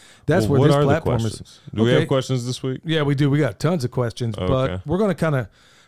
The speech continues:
Speaker 1: we're gonna single it out. We got one from Sherry. Um, I'm not gonna give your last names, folks, so anybody worried about that sort of thing. Unless you give me permission to do so, I will. So I'll have to kind of encapsulate it. Um, they're basically on one and a half acres right now. They got a couple of kids.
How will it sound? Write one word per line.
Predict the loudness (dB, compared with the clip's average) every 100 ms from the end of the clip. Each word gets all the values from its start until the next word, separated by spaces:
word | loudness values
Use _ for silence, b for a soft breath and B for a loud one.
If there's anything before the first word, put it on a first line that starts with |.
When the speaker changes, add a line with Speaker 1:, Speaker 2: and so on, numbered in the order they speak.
| -2
Speaker 1:
we're | 0
gonna | 0
single | 0 0 2 2
it |
out. | 0 0
We | 0
got | 0 0
one | -2 -2
from | -6
Sherry. | -6 -2 -2 -2 -4 -6
Um, | -4 -2 -4 -6
I'm | -4
not | -2
gonna | -2 0
give | 0
your | 0
last | 0 -2 -4
names, | -6 -6
folks, | -8 -8 -8
so | -6 -6 -6 -10 b b b b _
anybody | -4 0 0 0
worried | 0 0
about | -2 -4
that | -4
sort | -6 -6 -4
of |
thing. | -6 -4
Unless | -4 -2
you | -2
give | -2 -2
me | -4
permission | -4 -4 -4 -4
to | -4
do | -4
so, | -2 -4
I | -4
will. | -4 -6
So | -4 -4 -4 b b b b
I'll | 0 0
have | -2
to |
kind | -2 -2 -2
of |
encapsulate | -4 -6 -4 -4 -4 -4 -4
it. | -6 _ -4
Um, | -2 -2 -2 -6 -8 _ _
they're | -2
basically | 0 0 0 0 2
on | 2
one | 0 0
and | 0
a |
half | 0 -2 -2
acres | -2 -2
right | -2 -2
now. | -2 -2
They | -2
got | -2 -4
a |
couple | -4 -4 -4
of | -4
kids. | -2 -2 -4 -12